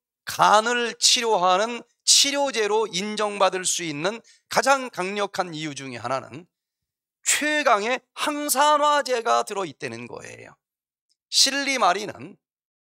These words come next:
비타민 E, E도 강력한 항산화제로 알려져 있지만,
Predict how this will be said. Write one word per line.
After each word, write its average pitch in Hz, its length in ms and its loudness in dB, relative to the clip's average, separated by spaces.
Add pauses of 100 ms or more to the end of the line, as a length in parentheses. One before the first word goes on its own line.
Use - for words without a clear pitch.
비타민 240 720 0
E, 233 300 -4 (140)
E도 220 360 -2
강력한 208 500 -2
항산화제로 196 640 0
알려져 165 340 0
있지만, 151 440 -2